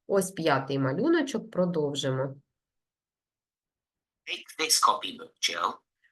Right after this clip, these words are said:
Speaker 1: Вчитель говорить, «Take this copybook, Jill». Візьми цей зошит, Jill.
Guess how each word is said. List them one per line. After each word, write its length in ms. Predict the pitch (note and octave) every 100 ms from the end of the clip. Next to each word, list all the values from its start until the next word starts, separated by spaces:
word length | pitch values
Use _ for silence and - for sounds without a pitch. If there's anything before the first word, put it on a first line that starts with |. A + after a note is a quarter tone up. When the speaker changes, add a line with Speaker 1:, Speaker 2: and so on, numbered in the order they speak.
| _ _ _ -
Speaker 1:
Вчитель 380 | A#3+ - F#3
говорить, 580 | F3+ F#3+ F3 D#3+ D#3+ -
«Take 320 | D#4+ F#4 F4+
this 560 | D4 G3 A#3+ C4 C4+ -
copybook, 800 | - A#3 A#3 G#3 F3 F#3+ F3+ D#3
Jill». 500 | D3+ E3+ D3 C3+ -
Візьми 340 | C#4+ C4 G#3
цей 260 | F3 F3+ F3
зошит, 400 | F#3+ E3+ - G3+
Jill. 460 | F3 A3 B3+ D4+